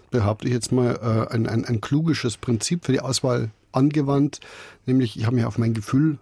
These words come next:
verlassen, ja. Äh, aber dem muss man auch wieder voraussetzen, es gab verschiedenste Ansätze, die wir gedanklich durchgespielt haben.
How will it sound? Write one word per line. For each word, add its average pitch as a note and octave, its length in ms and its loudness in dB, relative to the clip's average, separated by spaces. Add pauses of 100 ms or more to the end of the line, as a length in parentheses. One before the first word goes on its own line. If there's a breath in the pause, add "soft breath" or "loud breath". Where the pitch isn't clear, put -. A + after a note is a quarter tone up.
verlassen, A2+ 640 -2 (540)
ja. C3+ 200 -2 (640 loud breath)
Äh, C3 60 0
aber B2+ 340 0
dem C#3 180 4
muss C#3+ 160 2
man C3+ 120 4
auch B2 160 -4
wieder C3 160 2
voraussetzen, B2+ 640 0 (220 loud breath)
es - 280 -10
gab C3 380 4 (260)
verschiedenste D#3+ 840 2
Ansätze, C3+ 640 2
die B2+ 300 0
wir B2+ 140 4
gedanklich A2 560 -2
durchgespielt A2 760 -6
haben. G2 360 -8